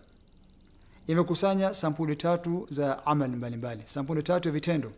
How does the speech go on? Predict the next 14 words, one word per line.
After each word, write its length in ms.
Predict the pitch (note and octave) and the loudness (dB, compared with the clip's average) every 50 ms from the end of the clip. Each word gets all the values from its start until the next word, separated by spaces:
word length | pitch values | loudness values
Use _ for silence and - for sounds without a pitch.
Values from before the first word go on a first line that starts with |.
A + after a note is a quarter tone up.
| - - - - - - - - - - - - | -20 -20 -20 -20 -20 -20 -20 -20 -20 -20 -12 -4
Ya 120 | - C#3 C#3 | -2 -2 0
kwanza, 560 | C#3 - G3+ G#3+ A3 G3+ G3+ G#3 A3 G#3+ G#3+ - - - - - _ _ - | 4 6 6 6 6 6 4 4 4 2 -2 -10 -16 -20 -20 -20 _ _ -10
Sheikh 260 | - - F#3 F#3+ F3 | -4 0 2 2 4
akaelezea 600 | F3+ F3 D#3+ D3+ D3 D3+ D3 D3 F#3 F#3+ G3+ G#3+ A#3 - - - - - - - - | 4 4 4 4 6 4 4 4 4 4 4 4 2 -4 -12 -20 -20 -20 -18 -6 -6
ya 100 | C#3 C3+ | -4 -2
kwamba, 460 | - D3+ D#3+ E3+ D#3+ E3 F#3+ G#3+ A3+ - - - - - - - - - - - | 0 2 2 4 4 4 2 2 0 -6 -14 -20 -20 -20 -20 -20 -20 -8 -2 0
eh, 440 | D3 D3+ D3+ D3+ D3+ D3+ D3+ - - - | 2 4 4 4 4 4 2 0 -2 -2
kuna 260 | F3 F3 F3 F3 F3 | 0 2 4 6 6
amal 340 | G3+ A3 G#3+ F#3+ D3 A#2 A2 - - - - - | 8 8 8 8 6 4 0 -6 -14 -20 -14 -6
ambayo 240 | - D#3 D#3 D#3 D#3 | -2 0 0 0 2
kama 240 | D#3 F#3+ F#3+ F#3+ F3+ | 4 4 4 6 6
ni 120 | E3 D#3 | 6 4
ya 80 | D3+ C#3 | 4 4
moyo. 340 | C#3+ D3+ D#3+ D3+ C3 A2+ G#2 | 4 2 2 2 0 0 -4